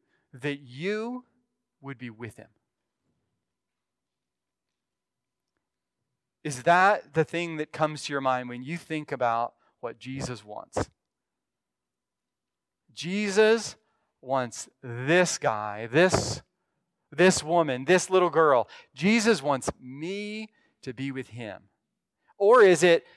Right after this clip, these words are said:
you think of all of the lists of things that you don't do? Jesus wants me to stop yelling.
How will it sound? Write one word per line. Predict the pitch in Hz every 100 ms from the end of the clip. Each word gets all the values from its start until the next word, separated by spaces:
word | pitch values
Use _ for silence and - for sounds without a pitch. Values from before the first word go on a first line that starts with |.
| _
you | - 170
think | - 185 175
of | 156
all | 160 170
of | 170
the | 143
lists | 131 156 - -
of | -
things | 156 156 143
that | 135 -
you | 147
don't | 131 139 139 123
do? | 127 104 104 _ _ _ _ _ _ _ _ _ _ _ -
Jesus | 143 208 190 160 123
wants | 131 151 151 - - _ _ _ _ _ _ _ _ -
me | 139
to | 127
stop | - 156 -
yelling. | 120 104 98